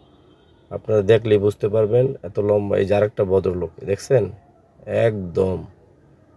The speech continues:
মানে পুরা জায়েদ খানের বাপ নিয়ে আসতেছে। তো যাই হোক,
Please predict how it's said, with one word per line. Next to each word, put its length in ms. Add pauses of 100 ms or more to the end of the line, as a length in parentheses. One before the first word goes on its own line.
মানে 200
পুরা 180 (100)
জায়েদ 300
খানের 320
বাপ 200
নিয়ে 180
আসতেছে। 380 (1300)
তো 60 (160)
যাই 180 (100)
হোক, 140